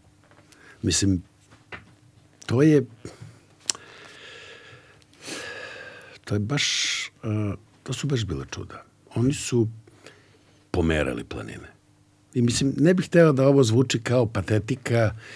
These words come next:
i žal za nekim vremenima. Mi radimo neke druge stvari. Mi radimo medicinu zasnovanu na dokazima, evidence-based, pratimo protokole, sve to stoji.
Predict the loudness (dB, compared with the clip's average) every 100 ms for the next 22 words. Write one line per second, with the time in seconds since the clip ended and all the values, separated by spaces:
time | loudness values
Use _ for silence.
0 | -8 -2 2 6 6 6 4 2 2 2
1 | 2 4 4 6 8 8 8 6 6 4
2 | 2 2 2 4 2 0 -2 -2 -2 0
3 | 2 2 4 2 0 -12 -8 -4 -2 0
4 | 2 4 4 0 0 0 0 0 0 -2
5 | -4 -8 -10 -12 -8 -8 -8 -10 -12 -14
6 | -14 -14 -16 -12 -12 -10 -12 -12 -14 -16
7 | -16 -16 -16 -16 -12 -12 -10 -12 -12 -12